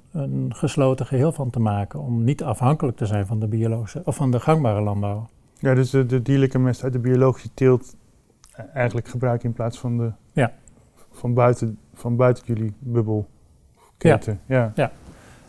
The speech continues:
Speaker 1: En dat dat niet, eh, gebeurde, of in ieder geval dat er nog gangbare mest werd gebruikt,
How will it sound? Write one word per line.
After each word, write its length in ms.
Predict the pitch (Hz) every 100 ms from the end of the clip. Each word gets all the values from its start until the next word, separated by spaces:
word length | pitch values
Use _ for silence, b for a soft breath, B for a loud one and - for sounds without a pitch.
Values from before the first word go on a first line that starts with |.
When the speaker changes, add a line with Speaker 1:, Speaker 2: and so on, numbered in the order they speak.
| -
Speaker 1:
En 320 | 165 151 185
dat 160 | 156 147
dat 340 | 143 - - - - - - - - -
niet, 460 | 151 147 131 123 90 - - - - -
eh, 440 | 135 127 123 117
gebeurde, 540 | - 113 135 160 123
of 60 | 123
in 140 | 107 127
ieder 40 |
geval 160 | 123 123
dat 140 | 117
er 60 | 120
nog 120 | 117
gangbare 360 | 139 123 120
mest 220 | 113 143 -
werd 160 | 131
gebruikt, 640 | - 120 110 104 123 -